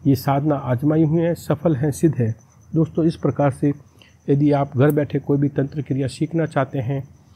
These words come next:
या हमसे काम करवाना चाहते हैं तो हमारे नीचे दिए गए contact पे कॉल करें। हमारी प्रमुख शाखा दिल्ली और सूरत है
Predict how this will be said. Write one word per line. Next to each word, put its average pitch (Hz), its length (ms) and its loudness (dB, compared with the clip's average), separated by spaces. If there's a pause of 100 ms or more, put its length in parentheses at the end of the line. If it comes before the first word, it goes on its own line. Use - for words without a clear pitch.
(180)
या 147 80 4
हमसे 127 280 0
काम 139 240 -2
करवाना 135 340 -2
चाहते 131 320 -2
हैं 127 80 -2
तो 131 100 -6
हमारे 131 260 0
नीचे 123 200 -2
दिए 131 160 0
गए 131 120 -2
contact 127 460 -4
पे 135 60 -4
कॉल 139 240 -2
करें। 139 280 -2 (400)
हमारी 135 280 2
प्रमुख 131 340 0
शाखा 135 300 -2
दिल्ली 143 500 2 (680)
और 143 120 2
सूरत 143 380 4
है 110 220 0